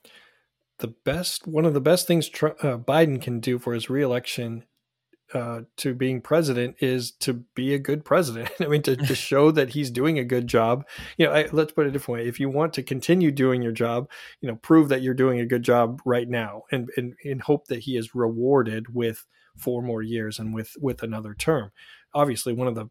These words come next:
Speaker 1: major fights of this campaign will be whether he's doing a good job or not. But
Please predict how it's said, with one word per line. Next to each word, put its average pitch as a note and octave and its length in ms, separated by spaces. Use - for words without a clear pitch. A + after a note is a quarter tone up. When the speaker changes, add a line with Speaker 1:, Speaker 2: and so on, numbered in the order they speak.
Speaker 1:
major B2+ 300
fights - 500
of B2 220
this A#2 160
campaign D3 400
will B2 120
be B2+ 120
whether B2 300
he's A#2+ 180
doing C3 240
a A#2 80
good A#2 240
job D3+ 300
or B2 80
not. A2 260
But A#2 280